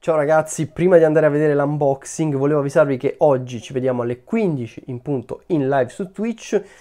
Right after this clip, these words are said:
Chiacchieriamo un po', siamo un po' insieme appunto in diretta e monteremo questo in esclusiva. Quindi non, eh, mancate, vi aspetto tutti alle quindici, trovate il link qui sotto in descrizione,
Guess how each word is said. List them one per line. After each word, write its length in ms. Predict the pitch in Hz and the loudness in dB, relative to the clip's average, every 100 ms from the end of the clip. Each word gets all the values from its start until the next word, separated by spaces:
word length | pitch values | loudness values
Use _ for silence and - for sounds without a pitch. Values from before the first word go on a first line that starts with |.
| _ | _
Chiacchieriamo 500 | - 160 165 156 165 | -2 0 2 2 0
un 140 | 165 | -2
po', 220 | - 190 170 | 2 4 4
siamo 240 | 170 160 | 2 0
un 100 | 147 | 0
po' 140 | - | 0
insieme 480 | 160 151 - 185 156 | 0 0 0 2 2
appunto 560 | 139 - 180 147 160 - | 0 0 0 0 0 0
in 180 | 185 175 | 0 2
diretta 720 | 190 170 180 185 - 226 - - _ _ - | 6 6 6 4 0 0 0 -20 _ _ 6
e 260 | 190 233 - - - _ _ _ _ | 6 6 0 -20 -20 _ _ _ _
monteremo 680 | 127 135 160 135 107 117 - | -4 -2 0 2 2 -2 -6
questo 440 | - - - - - | -4 -4 -4 -10 -4
in 120 | 127 | -4
esclusiva. 600 | 120 - 117 131 - - - - - _ - - - _ | -4 -6 -6 -6 -6 -8 -18 -20 -20 _ -20 -20 -20 _
Quindi 340 | 127 117 - | -2 0 -2
non, 460 | - 143 147 147 139 | 0 4 4 4 4
eh, 200 | 135 131 | 6 6
mancate, 640 | 135 165 175 202 202 196 | 6 4 4 6 6 4
vi 100 | 135 | 0
aspetto 400 | 156 - 127 117 | -2 -2 -4 -4
tutti 160 | 127 123 | -4 -4
alle 160 | 156 175 | -2 -2
quindici, 680 | 208 214 208 190 220 - _ | -4 -4 -6 -6 -8 -8 _
trovate 380 | - 147 104 135 | -4 -2 0 -2
il 120 | 131 | -2
link 460 | 117 117 - - | -4 -6 -8 -10
qui 160 | _ 156 | _ -12
sotto 320 | - 107 - | -8 -10 -8
in 60 | 120 | -8
descrizione, 520 | - 123 - - - | -10 -14 -12 -12 -12